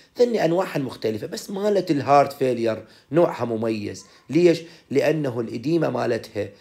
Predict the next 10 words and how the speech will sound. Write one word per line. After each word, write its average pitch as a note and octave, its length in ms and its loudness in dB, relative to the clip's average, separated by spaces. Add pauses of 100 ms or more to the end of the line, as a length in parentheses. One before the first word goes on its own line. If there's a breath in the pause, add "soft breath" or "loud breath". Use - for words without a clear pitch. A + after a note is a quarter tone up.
(240 soft breath)
نتيجة D3+ 400 -2
تجمع C#3 520 0
السوائل A#2 600 2
بالرجل. G2 540 -6 (320 soft breath)
تجمع A#3+ 360 0
السوائل B2+ 580 2
من C4+ 160 -2
تضغط D#3+ 320 2
عليها G#2+ 500 -2 (420 soft breath)
راح F#3 300 4